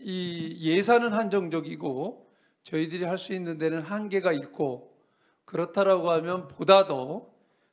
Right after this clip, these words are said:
정책 고객인 여러분들의 입장에서 만약에 이런 상황을 놓고 똑같은 상황을 얘기를 하게 된다라고 하면 여러분들의 입장은 어떤 의견이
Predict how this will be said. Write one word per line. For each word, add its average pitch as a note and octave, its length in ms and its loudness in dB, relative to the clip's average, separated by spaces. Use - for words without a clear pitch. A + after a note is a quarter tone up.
정책 E3 520 -4
고객인 E3 720 -2
여러분들의 F#3+ 680 0
입장에서 D3+ 1080 -2
만약에 E3+ 500 0
이런 F#3 360 -2
상황을 G#3 460 -2
놓고 A3 800 -4
똑같은 A#3+ 560 -2
상황을 G3 840 -4
얘기를 F3+ 340 -2
하게 F#3 200 -2
된다라고 D3 560 -4
하면 E3 460 -4
여러분들의 F#3+ 520 -4
입장은 F3+ 580 -4
어떤 A3 380 0
의견이 E3+ 680 -2